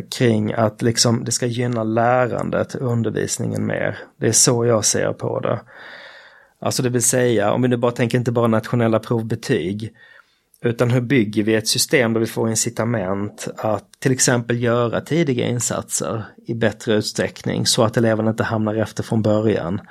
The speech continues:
Ehm, alltså det finns så mycket som, som hänger ihop här. Det är svårt att bara plocka ut en grej.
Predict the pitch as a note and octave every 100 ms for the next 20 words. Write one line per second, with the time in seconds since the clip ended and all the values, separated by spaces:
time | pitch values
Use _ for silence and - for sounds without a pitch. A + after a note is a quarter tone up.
0 | - - - - - - _ _ _ _
1 | - G#2 G#2 G2+ G2+ G#2 A#2 - C3+ C3+
2 | C3+ C#3 C3 C#3+ C#3+ - A#2+ A#2+ B2 C3+
3 | G#2+ C3 B2 A#2+ A2+ C#3 A#2+ A#2+ - A2
4 | D2 G2 - C3 - E3 B2 A#2 B2 C3+
5 | C3 C3+ B2+ - B2 A#2 - D#3+ A#2+ A#2
6 | C#3+ C#3 D#2+ F#2 G#2+